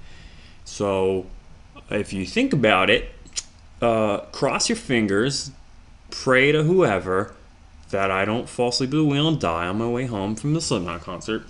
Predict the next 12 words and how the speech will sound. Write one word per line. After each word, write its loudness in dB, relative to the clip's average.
Now, 0
if -4
I 4
die 2
in -2
the -2
pit, -2
justice 0
will 4
have -6
been -2
served. -8